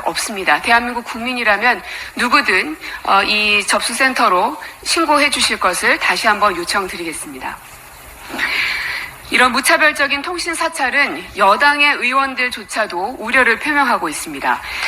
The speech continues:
대통령의 심기를 거슬렀다는 이유 하나만으로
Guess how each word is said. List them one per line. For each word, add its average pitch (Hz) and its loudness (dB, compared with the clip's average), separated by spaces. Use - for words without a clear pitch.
대통령의 285 4
심기를 349 0
거슬렀다는 262 0
이유 247 0
하나만으로 254 2